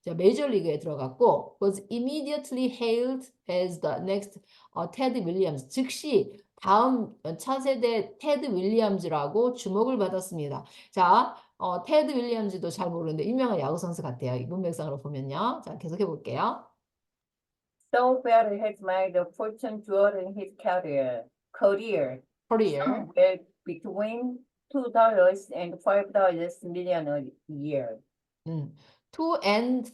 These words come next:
Speaker 1: five million dollars a year. Two and, 어, 이게, 자, 밀리언 달러는 백만 달러죠?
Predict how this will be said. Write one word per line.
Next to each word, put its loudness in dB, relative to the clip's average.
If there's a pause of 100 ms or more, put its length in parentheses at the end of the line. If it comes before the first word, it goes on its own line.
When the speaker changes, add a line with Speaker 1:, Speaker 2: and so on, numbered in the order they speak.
Speaker 1:
five 6
million 2
dollars 4
a 0
year. -6 (1600)
Two -4
and, -2
어, -2 (1080)
이게, 4
자, 6
밀리언 0
달러는 4
백만 2
달러죠? 2